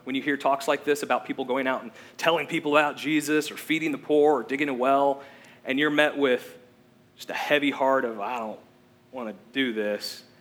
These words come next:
then what you're doing is saying, "I'm God and I need to go take care of this."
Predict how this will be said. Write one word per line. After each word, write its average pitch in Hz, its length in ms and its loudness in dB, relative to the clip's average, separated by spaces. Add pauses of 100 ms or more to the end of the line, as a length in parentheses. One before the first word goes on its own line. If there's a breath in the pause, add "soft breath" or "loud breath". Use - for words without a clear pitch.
(500 soft breath)
then 131 140 -4
what 151 160 4
you're 165 120 0
doing 156 320 0
is 127 120 -6
saying, 127 340 0 (100)
"I'm 143 300 0
God 135 360 4
and 123 100 -2
I 131 420 2
need 139 200 -2
to 135 100 -10
go 127 160 0
take 123 320 -2
care 120 240 0
of 107 100 -8
this." 98 420 -8